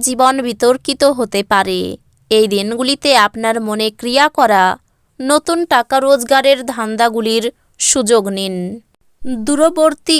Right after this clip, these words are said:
স্থানে যাত্রা আরামদায়ক হবে না, কিন্তু আপনাকে গুরুত্বপূর্ণ যোগাযোগ বানাতে সাহায্য করবে। আপনার স্ত্রীর অভদ্র আচরণ এই দিনগুলিতে আপনার থেকে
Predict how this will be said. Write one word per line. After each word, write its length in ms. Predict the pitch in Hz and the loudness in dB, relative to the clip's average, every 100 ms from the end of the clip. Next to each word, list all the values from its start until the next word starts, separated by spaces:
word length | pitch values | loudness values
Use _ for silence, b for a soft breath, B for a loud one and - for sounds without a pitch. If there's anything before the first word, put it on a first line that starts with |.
| - | 0
স্থানে 440 | 247 - 247 247 254 | -2 -2 -4 -4 -2
যাত্রা 520 | 233 208 208 - 233 202 190 - | 2 0 0 0 2 2 2 0
আরামদায়ক 680 | 240 240 277 285 269 262 277 - | 0 2 2 2 2 2 0 -2
হবে 300 | 254 202 202 | -2 -2 -2
না, 180 | 208 190 190 - _ | -4 -4 -8 -14 _
কিন্তু 260 | 269 254 254 | -6 -4 0
আপনাকে 480 | 240 208 254 285 311 302 | 2 0 -2 -2 0 -2
গুরুত্বপূর্ণ 680 | 247 269 - 320 320 311 294 294 | -2 -6 -4 -2 0 0 2 2
যোগাযোগ 480 | 226 226 226 233 262 233 | 2 2 2 0 -2 0
বানাতে 480 | 220 214 220 - 220 214 - - | -2 0 -4 -2 0 0 -6 -10
সাহায্য 460 | - 208 226 202 196 | -6 -2 -2 -2 -6
করবে। 480 | 202 202 196 196 190 180 - - _ _ _ _ - | -4 -4 -4 -2 -2 -4 -8 -16 _ _ _ _ 0
আপনার 380 | 269 - 311 302 - | 0 0 0 0 -4
স্ত্রীর 400 | - - 294 320 | -8 -4 -2 2
অভদ্র 500 | 262 226 247 240 220 247 226 | 2 2 0 -2 0 2 2
আচরণ 500 | 202 240 285 233 196 190 - | 2 0 0 0 -2 -6 -8
এই 160 | 226 226 | -4 -2
দিনগুলিতে 640 | 202 202 226 254 269 262 233 226 - _ _ - | -2 -4 -2 -2 -2 0 2 0 -4 _ _ -2
আপনার 380 | 247 254 285 311 311 | 0 0 0 -2 -2
থেকে 260 | 320 294 | -8 -2